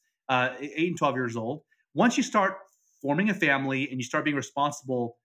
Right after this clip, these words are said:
you cannot help but res-, be responsible for another human life outside of yourself. It erodes a little bit of that individualism. It takes away, it makes it at least more stark when you're being alienated. And, um, and I think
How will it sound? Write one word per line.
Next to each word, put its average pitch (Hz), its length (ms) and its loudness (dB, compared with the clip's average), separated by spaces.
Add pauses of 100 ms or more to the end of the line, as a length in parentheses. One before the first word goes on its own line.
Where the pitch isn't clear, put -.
(200)
you 127 100 -8
cannot 175 420 2
help 196 240 -4
but 147 100 0
res-, 135 180 0 (100)
be 135 120 0
responsible 180 400 -4
for 127 120 -4
another 131 220 -2
human 117 300 -6
life 151 220 -2
outside 117 320 -2
of 113 80 -8
yourself. 156 380 0 (400)
It 311 120 0
erodes 196 340 6
a 160 40 0
little 160 180 0
bit 147 80 0
of 131 60 -2
that 131 120 0
individualism. 120 760 -6 (300)
It 180 120 2
takes 226 220 0
away, 160 300 4
it 160 200 -4
makes 233 200 0
it 185 60 -2
at 165 40 0
least 165 240 0
more 147 120 -4
stark 147 440 -2
when 131 120 -2
you're 123 360 -2
being 123 260 -4
alienated. 165 500 -4 (500)
And, 135 380 0
um, 117 420 0 (720)
and 160 180 2
I 170 100 2
think 202 300 0